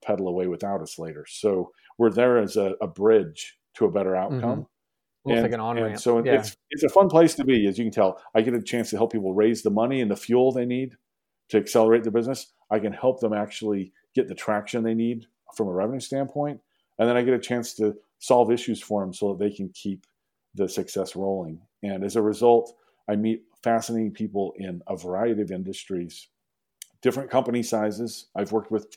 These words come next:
Speaker 1: f-, from pre-revenue to multi-billion dollar companies. And along the way, it's a mix of problem solving and, um, developing people and talent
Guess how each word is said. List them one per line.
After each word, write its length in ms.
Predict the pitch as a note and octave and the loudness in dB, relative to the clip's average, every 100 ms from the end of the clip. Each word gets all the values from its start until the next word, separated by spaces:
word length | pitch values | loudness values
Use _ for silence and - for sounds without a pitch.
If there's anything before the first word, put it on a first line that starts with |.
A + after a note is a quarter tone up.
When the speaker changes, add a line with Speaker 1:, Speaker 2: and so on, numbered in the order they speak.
| - | -20
Speaker 1:
f-, 80 | - | -10
from 180 | - G2+ | -4 -4
pre-revenue 640 | - A2 G#2+ G#2 G#2+ G#2 | -4 -4 0 0 -2 -4
to 160 | F#2+ E2 - | -2 -4 -6
multi-billion 640 | G#2 G2+ G#2 F2+ F#2+ F#2+ | -10 -6 -8 -8 -8 -8
dollar 240 | F#2 F2+ F2+ | -8 -10 -10
companies. 560 | G2+ G#2 A#2+ D#3 - _ _ _ _ _ - | -12 -10 -10 -12 -18 _ _ _ _ _ -6
And 340 | G#2+ G#2+ G#2 | -2 0 -2
along 440 | - G#2 A2 A2+ A2 | -2 0 2 2 0
the 60 | |
way, 500 | G#2 G#2+ G#2+ G#2+ G#2 - _ _ _ _ - | 2 2 4 2 0 -8 _ _ _ _ -4
it's 400 | G2 - - - - - | -4 -6 -18 -20 -12 -6
a 80 | G2 | -4
mix 300 | G2 G#2 - | -4 -6 -8
of 100 | - | -4
problem 360 | G#2 G#2+ A2 | -2 -2 -4
solving 640 | G#2 G#2 G2+ G2 G2 F#2 F2+ _ _ - | -4 -4 -2 -4 -6 -8 -12 _ _ -12
and, 520 | F#2+ F2+ - E2+ - - _ _ _ F#2 | -8 -6 -8 -10 -12 -20 _ _ _ -10
um, 320 | F2 E2+ E2+ _ _ _ G2 | -10 -10 -12 _ _ _ -12
developing 480 | F#2+ G2+ G#2 G#2 F2+ | -4 0 0 -2 -10
people 400 | - G2+ G2 F#2 | -6 -8 -6 -8
and 100 | E2 | -10
talent 540 | - F2+ F2+ F2+ - | -10 -8 -8 -12 -16